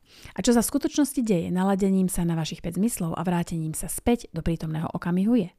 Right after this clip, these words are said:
že vaša nervová sústava sa upokojí, alarmy prestanú zvoniť. A vy ste schopní sústrediť sa na to, čo je tu a teraz. A vizualiz-,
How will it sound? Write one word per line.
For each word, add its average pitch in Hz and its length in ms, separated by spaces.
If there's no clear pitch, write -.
že 180 160
vaša 170 240
nervová 180 480
sústava - 560
sa - 320
upokojí, 160 560
alarmy 214 560
prestanú 165 560
zvoniť. 180 400
A 190 80
vy 226 60
ste 175 160
schopní 185 320
sústrediť 185 500
sa 165 80
na 156 140
to, 160 160
čo 170 340
je 160 320
tu 208 180
a 170 80
teraz. - 480
A 180 80
vizualiz-, 214 580